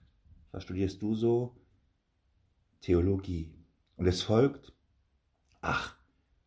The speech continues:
das sieht man ja gar nicht an.“ Oder, „Dann darfst du also nicht heiraten?“ Oder,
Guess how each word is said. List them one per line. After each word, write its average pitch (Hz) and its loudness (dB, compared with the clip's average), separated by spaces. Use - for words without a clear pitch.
das - -8
sieht 110 -2
man 98 4
ja 90 4
gar 80 2
nicht - -4
an.“ 131 -6
Oder, 87 2
„Dann 87 -4
darfst 104 -2
du 113 2
also 87 2
nicht 95 0
heiraten?“ 82 -6
Oder, 90 4